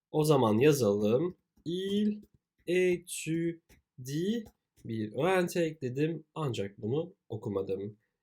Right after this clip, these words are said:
Ils étudient le français. Ils étudient le français. İki ile devam ediyorum. Verb en E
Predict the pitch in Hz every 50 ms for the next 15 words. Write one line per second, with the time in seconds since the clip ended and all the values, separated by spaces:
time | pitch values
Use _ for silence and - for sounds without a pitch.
0 | _ _ _ - 113 104 101 98 101 104 107 147 190 202 202 175 170 151 147 160
1 | 175 170 - _ _ _ _ _ - 127 135 147 151 151 - - 131 113 110 104
2 | - - 92 - - - - _ _ _ _ _ _ _ _ _ _ _ _ _
3 | _ _ _ _ _ - 110 104 101 101 98 101 101 98 101 101 101 110 143 156
4 | 151 - 107 101 113 110 117 165 196 202 _ _ _ _ _ - - 101 101 98
5 | 107 120 - _ _ _ _ _ - - 208 208 196 208 - - - 117 - _
6 | _ _ _ _ _ _ _ _ _ _ _ _ - 165 160 - - 107 101 117
7 | 147 156 - 104 98 98 95 95 95 98 92 98 98 95 95 95 92 101 104 _
8 | _ _ _ _ _ _ _ _ _ _ _ _ _ _ _ _ _ _ _ _
9 | _ _ _ _ _ _ _ _ _ _ _ _ _ _ _ _ _ _ _ _
10 | _ _ _ _ _ _ _ _ _ _ _ _ - 151 170 226 240 240 233 -
11 | - 151 160 160 - - - 120